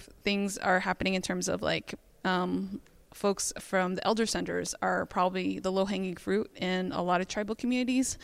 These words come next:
'cause not only are they wanting to stay connected within, like, w-, through their devices and through different community members and things like that, but also elders are usually in a, in a leadership position, 'cause they can, um,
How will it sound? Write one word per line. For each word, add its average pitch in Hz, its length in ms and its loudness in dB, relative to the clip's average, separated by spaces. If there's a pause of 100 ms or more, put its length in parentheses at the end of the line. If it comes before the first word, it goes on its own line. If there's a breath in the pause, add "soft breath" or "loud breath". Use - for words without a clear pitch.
(280 loud breath)
'cause 190 260 2
not 202 160 2
only 196 460 0
are 175 440 0 (220)
they 185 140 4
wanting 185 320 0
to - 240 -4
stay - 180 0
connected 180 540 0
within, 170 420 -2
like, - 380 -4 (140)
w-, - 260 -10
through 190 120 0
their 185 120 2
devices 202 500 2
and 185 140 -6
through 170 120 -6
different 185 380 -8
community 214 320 -4
members 196 460 -2
and 185 80 -8
things 175 180 -6
like 180 140 -8
that, 180 240 0 (340 loud breath)
but 202 140 4
also 202 560 4 (160)
elders 190 520 2 (220)
are 180 220 4
usually 180 440 0
in 175 140 0
a, 175 240 0 (140)
in 180 180 -2
a 175 100 0
leadership 190 400 2
position, 285 460 2 (380 loud breath)
'cause 196 220 0
they 202 180 4
can, 185 520 -2
um, 185 400 -2